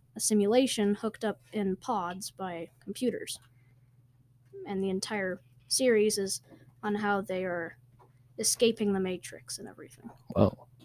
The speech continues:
Speaker 2: All right. What else? It's another good one.
Speaker 1: Probably Ready Player One.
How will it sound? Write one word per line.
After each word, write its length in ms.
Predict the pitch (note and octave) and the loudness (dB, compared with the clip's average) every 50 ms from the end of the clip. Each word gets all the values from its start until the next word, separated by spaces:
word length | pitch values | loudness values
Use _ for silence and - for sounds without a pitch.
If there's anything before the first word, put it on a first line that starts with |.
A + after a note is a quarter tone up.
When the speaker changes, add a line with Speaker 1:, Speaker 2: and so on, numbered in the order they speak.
| - _ _ _ _ _ - | -20 _ _ _ _ _ 0
Speaker 2:
All 140 | - - E2+ | 4 6 6
right. 260 | D#2+ D#2+ E2+ G#2+ C#3+ - - - _ _ _ _ _ _ _ _ _ _ - - - - - - - | 8 8 8 8 8 6 2 -8 _ _ _ _ _ _ _ _ _ _ -20 -20 -20 -20 -16 2 6
What 120 | - G2+ G2 | 10 12 12
else? 280 | F#2 - - - - - _ _ _ - | 12 12 10 6 2 -2 _ _ _ -6
It's 120 | - - | 2 6
another 200 | F#2+ F#2+ F2 F2 | 8 10 10 10
good 140 | E2 F2 E2+ | 10 8 8
one. 180 | F2 F2 E2+ - - _ _ _ _ _ _ _ _ _ _ _ _ _ _ _ _ _ | 8 8 6 4 0 _ _ _ _ _ _ _ _ _ _ _ _ _ _ _ _ _
Speaker 1:
Probably 480 | - C#4+ B3+ B3 B3 A#3+ B3 A#3+ A#3 A3 | -4 -2 -2 0 -2 -2 -2 -2 -2 0
Ready 240 | A3 A3 G#3+ A3 | -2 -2 -2 -4
Player 320 | G#3+ - - G#3+ G#3 G3 G3 | -6 -6 -6 -4 -4 -4 -4
One. 340 | G3 G3 G3 G3 G#3 A3+ | -4 -4 -2 -2 -2 -2